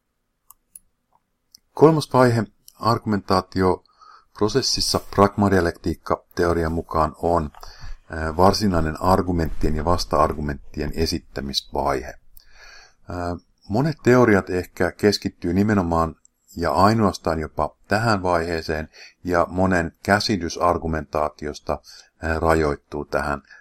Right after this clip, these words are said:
kolmanteen vaiheeseen, eli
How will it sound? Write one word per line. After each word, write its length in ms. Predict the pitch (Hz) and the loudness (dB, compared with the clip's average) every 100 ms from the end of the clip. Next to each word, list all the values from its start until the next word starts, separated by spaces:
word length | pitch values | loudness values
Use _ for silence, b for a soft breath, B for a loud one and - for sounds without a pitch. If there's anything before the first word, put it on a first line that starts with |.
| B - | B -4
kolmanteen 760 | - 78 73 71 - 69 71 - _ 82 | 0 0 0 -6 -6 -8 -8 -14 _ -4
vaiheeseen, 600 | 85 80 76 71 - 71 | 0 0 -2 -4 -6 -6
eli 320 | 71 71 71 | -8 -10 -12